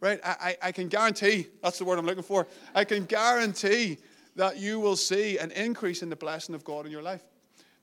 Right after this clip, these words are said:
And, and it'll not be so you can get more money for yourself. It'll be because you will be stewarding the Lord, the, the things of the Lord. I, I guess what I wanna say, the test case is oft-, it's not all about money, but the test case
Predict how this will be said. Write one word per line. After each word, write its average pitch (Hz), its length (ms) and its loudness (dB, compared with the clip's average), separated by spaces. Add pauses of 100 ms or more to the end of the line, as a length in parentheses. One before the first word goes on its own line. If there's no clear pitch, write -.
(180)
And, 180 160 -6
and 202 120 -4
it'll 220 120 -2
not 247 220 0
be 226 100 -6
so 190 140 -6
you 175 160 -8
can 170 100 -10
get 170 160 -4
more 151 140 -8
money 180 240 -8
for - 140 -16
yourself. 220 400 -14
It'll 185 160 -6
be 226 260 -8
because 165 480 -10
you 156 140 -6
will 151 100 -6
be 151 140 -6
stewarding 180 680 -2 (140)
the 160 80 -8
Lord, 165 460 -2 (140)
the, 160 120 -4
the - 120 -14
things 156 300 -10
of 147 60 -10
the 143 60 -12
Lord. 180 240 -4 (260)
I, 175 200 -4
I - 20 -8
guess 233 260 -2
what 208 80 -2
I 196 60 0
wanna 175 180 -8
say, 175 200 -6
the 170 100 -12
test - 640 -6
case - 500 -4
is 156 180 -10
oft-, 175 320 -6
it's - 180 -12
not 214 300 0
all 175 240 0
about 165 240 -6
money, 170 340 -6 (920)
but 185 160 -8
the 170 60 -12
test - 640 -4
case - 560 -4